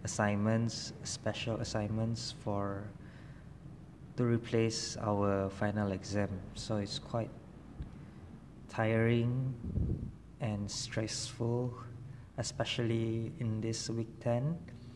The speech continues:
because a lot of due dates is around week ten till week, I don't know, twelve, thirteen maybe. So it's quite hard for me personally,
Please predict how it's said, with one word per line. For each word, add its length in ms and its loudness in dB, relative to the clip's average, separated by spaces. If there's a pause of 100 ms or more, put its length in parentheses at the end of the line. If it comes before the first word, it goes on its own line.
(300)
because 380 0
a 60 -2
lot 280 6
of 280 -10 (120)
due 240 6
dates 800 0 (600)
is 160 -2
around 580 2
week 160 0 (100)
ten 300 0
till 500 -4 (120)
week, 140 -4 (1500)
I 60 -2
don't 100 -2
know, 240 -4
twelve, 320 0 (480)
thirteen 400 -2
maybe. 380 0 (920)
So 260 0
it's 200 0
quite 300 2 (100)
hard 240 -2 (140)
for 100 -8 (100)
me 280 0 (800)
personally, 680 0